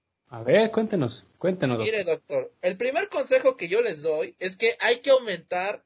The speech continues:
Speaker 2: la, la cantidad de vitamina B doce que consumimos, doctor.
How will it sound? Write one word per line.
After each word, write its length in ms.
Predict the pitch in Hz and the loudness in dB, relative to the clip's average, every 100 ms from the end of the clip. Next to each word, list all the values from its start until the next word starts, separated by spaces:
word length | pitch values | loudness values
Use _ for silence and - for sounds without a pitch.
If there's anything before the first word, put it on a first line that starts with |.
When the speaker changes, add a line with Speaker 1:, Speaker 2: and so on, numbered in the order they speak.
| - | -6
Speaker 2:
la, 260 | 165 160 151 - _ _ | 0 0 -2 -10 _ _
la 240 | 156 156 147 | -2 -2 0
cantidad 440 | 165 160 170 214 | -4 -4 -2 2
de 120 | 233 | 2
vitamina 560 | 202 175 160 202 240 180 | 2 -4 -6 -2 -2 -2
B 240 | 151 214 | -2 0
doce 360 | 208 240 240 175 | 2 2 0 -10
que 160 | 147 | -10
consumimos, 680 | 135 143 139 151 226 226 165 | -8 -8 -10 -10 -8 -6 -6
doctor. 400 | 123 - 113 101 | -6 -4 -4 -4